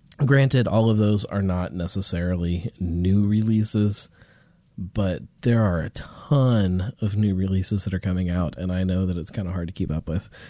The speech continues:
Uh, w-, the, I'm sure we've talked about it on the show before, but people are kind of changing what that idea of a release is too. I think,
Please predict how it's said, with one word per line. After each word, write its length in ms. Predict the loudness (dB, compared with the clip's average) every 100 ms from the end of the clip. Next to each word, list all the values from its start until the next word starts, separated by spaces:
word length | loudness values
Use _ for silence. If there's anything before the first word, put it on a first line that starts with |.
| -20 -20 -20 -14
Uh, 220 | -8 -6 -6
w-, 280 | -4 -4 -6 -10 -6 -4 0
the, 460 | 0 2 4 2 0 -4
I'm 200 | 0 0
sure 200 | 2 2
we've 140 | 2 2
talked 260 | 0 0
about 220 | 0 2
it 80 | 2
on 100 | 2
the 80 | 0
show 220 | 0 0
before, 360 | 0 0 0 -2
but 160 | -2
people 260 | -2 0 2
are 60 | 0
kind 260 | 0 0
of 120 | -2 -4
changing 600 | 0 2 2 2 0 0
what 280 | 0 0
that 180 | -2 -2
idea 480 | 0 0 0 0 0
of 220 | 0 0
a 40 | 0
release 400 | 0 0 -2 -2
is 200 | -2 -2
too. 200 | -2 0
I 60 |
think, 300 | 2 2 0